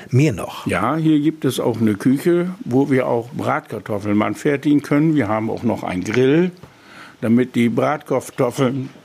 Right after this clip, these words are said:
Speaker 2: denn später dann noch Zuwachs bekommen von einem Steak und einer Wurst. Also es ist alles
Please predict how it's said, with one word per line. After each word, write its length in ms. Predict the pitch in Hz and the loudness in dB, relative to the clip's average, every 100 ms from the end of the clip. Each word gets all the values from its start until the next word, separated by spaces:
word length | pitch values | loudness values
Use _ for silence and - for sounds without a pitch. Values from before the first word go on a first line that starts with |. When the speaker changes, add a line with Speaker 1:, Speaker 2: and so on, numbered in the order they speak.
| - | -16
Speaker 2:
denn 480 | 110 123 120 123 110 | -4 0 2 2 0
später 460 | - 131 139 139 | 0 0 0 -2
dann 300 | 131 131 131 | 0 0 0
noch 200 | 120 107 | 0 -4
Zuwachs 480 | - 160 156 135 - | -2 0 0 -2 -4
bekommen 440 | 127 - 139 123 | -4 -2 0 0
von 160 | 110 117 | 0 -2
einem 200 | 107 107 | 0 0
Steak 360 | - 139 139 131 | 2 2 4 2
und 120 | 117 | 0
einer 320 | 104 101 92 | 0 -2 -2
Wurst. 340 | 120 143 143 - - - - - - | 0 0 -2 -10 -14 -14 -16 -16 -6
Also 260 | - 131 127 | -2 0 0
es 200 | 135 135 | 0 0
ist 160 | 117 | 0
alles 500 | - 135 185 190 - | 0 0 0 0 -4